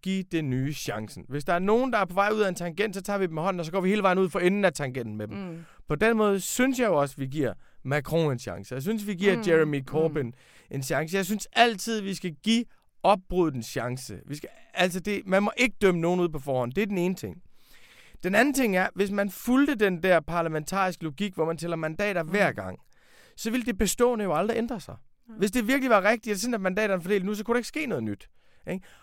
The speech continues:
Speaker 1: Og Dansk Folkeparti brød jo alt i to tusind og et, og kan nu lave regeringen til begge sider, så vi ser jo rent faktisk,
Speaker 2: Mm. Mm.
Speaker 1: at der sker noget nyt. Så for mig er det et mysterium, at folk er så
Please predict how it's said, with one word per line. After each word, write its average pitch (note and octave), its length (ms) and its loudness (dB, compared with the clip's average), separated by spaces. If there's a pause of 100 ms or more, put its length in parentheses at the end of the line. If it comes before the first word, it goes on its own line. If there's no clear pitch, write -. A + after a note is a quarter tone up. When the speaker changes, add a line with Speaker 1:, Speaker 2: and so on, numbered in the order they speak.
(140)
Speaker 1:
Og - 120 -4 (100)
Dansk A#3+ 280 2
Folkeparti G#3+ 680 0
brød F3 280 4
jo D#3+ 140 2
alt C4+ 220 4
i G#3+ 60 -2
to G3 240 0
tusind F#3 280 -4
og F3+ 60 2
et, G3 100 -4
og E3 100 -2
kan F3+ 100 -6
nu G#3 60 2
lave G#3+ 220 4
regeringen F#3 400 0
til D#3+ 80 -10
begge G3 240 -2
sider, G3+ 160 0
så F#3+ 80 -4
vi F#3+ 100 -8
ser C4 380 0
jo G3+ 160 0
rent G3 220 0
faktisk, F#3+ 400 -4
Speaker 2:
Mm. D3 60 -10
Mm. A#2+ 440 -16
Speaker 1:
at A#2+ 140 0
der F3+ 80 0
sker G#3 240 2
noget F3+ 120 2
nyt. F#3 140 -2
Så F#3 100 -6
for F3+ 120 -4
mig F3 240 4
er C4+ 40 4
det B3+ 80 2
et G#3 80 0
mysterium, E3 840 0 (400)
at D#3 120 -2
folk G#3+ 180 0
er G3+ 100 0
så - 340 2